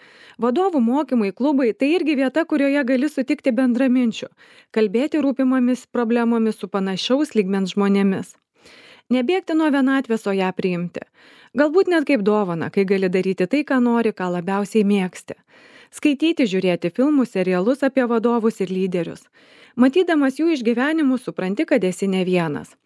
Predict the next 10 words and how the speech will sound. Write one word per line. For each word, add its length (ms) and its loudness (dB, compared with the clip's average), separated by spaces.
Ir 140 0
galbūt 340 0
net 160 0
labiau 300 2
atsiverti 500 -2
savo 320 -2
darbinėje 560 0
komandoje, 680 -6
dalintis 500 0
patirtimi, 640 -2